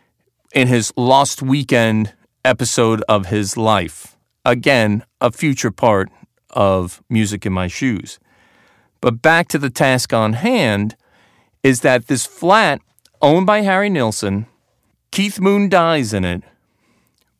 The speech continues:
Four years earlier, Nilsson had rented it out to Mama Cass of the Mamas and the Papas.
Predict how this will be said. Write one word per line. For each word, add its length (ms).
Four 280
years 440
earlier, 600
Nilsson 800
had 480
rented 360
it 100
out 280
to 120
Mama 360
Cass 640
of 120
the 80
Mamas 440
and 120
the 60
Papas. 600